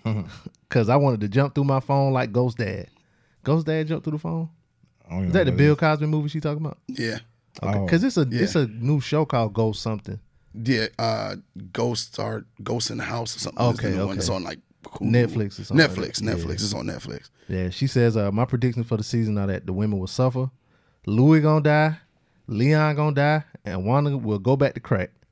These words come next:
Speaker 1: <laughs>
Speaker 2: She said, "Franklin gonna kill that girl and her mama and that baby.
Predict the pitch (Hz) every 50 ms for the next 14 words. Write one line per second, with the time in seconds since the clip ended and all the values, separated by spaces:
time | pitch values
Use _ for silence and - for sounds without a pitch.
0 | _ _ _ - 185 180 139 - - - 117 127 113 - - - - - 82 113
1 | 110 - 104 98 - - 110 151 180 175 170 165 156 143 135 - - 170 170 170
2 | 165 165 165 151 131 139 147 156 156 151 143 143 151 151 147 156 151 151 151 151
3 | 151 147 120 123 139 151 160 175 185 151 127 117 113 113 123 143